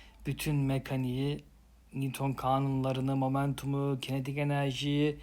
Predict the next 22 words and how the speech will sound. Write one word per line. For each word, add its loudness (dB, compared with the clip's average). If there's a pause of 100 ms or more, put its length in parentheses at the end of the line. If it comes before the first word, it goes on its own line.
(420)
her 4
şeyi 2
size 0
sormuş. 2 (760)
High 10
level, 4 (120)
üst 0
seviye 0
bir -4
soru. 4
Dikkatli 2 (100)
ve -2
aşırı 0
dikkatli -4
dinlemeniz -2
lazım. -4 (520)
Eğer 0
konu 4
hakkında 4
hiçbir 2
fikriniz -2
yoksa 2